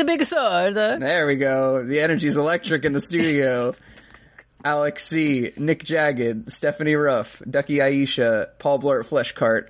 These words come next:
Speaker 2: Andres Gonzalez, Patrick Gallagher, Roy, Destry Hawk, Sarah and Blair,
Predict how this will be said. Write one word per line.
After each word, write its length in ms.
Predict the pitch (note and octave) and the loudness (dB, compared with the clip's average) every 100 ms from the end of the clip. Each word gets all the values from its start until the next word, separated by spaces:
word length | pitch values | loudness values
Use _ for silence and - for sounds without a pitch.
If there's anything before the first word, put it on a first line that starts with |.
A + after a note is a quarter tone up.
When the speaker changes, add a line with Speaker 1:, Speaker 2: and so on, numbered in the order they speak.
| - | -2
Speaker 2:
Andres 420 | D3 C#3+ C#3 C3+ | 0 2 0 2
Gonzalez, 680 | C3+ B2+ C3+ A2+ G2+ F2+ - - | -2 0 0 0 -2 -4 -8 -4
Patrick 340 | D#3+ - A#2+ | -2 -2 0
Gallagher, 540 | C3 A2 G#2 F#2 F#2+ A#2+ | 0 0 -2 -2 -6 -6
Roy, 580 | C#3 D3 C3+ G#2 F#2+ - _ - | -2 0 2 0 -2 -8 _ -6
Destry 400 | D3 C#3+ - B2+ | -4 -2 -2 -2
Hawk, 340 | A#2+ A2+ A2+ - | 0 -2 -6 -10
Sarah 380 | - D#3+ D3 C3 | -2 2 2 2
and 140 | B2+ | 0
Blair, 400 | B2 A#2+ A#2+ A#2+ | 0 2 2 -2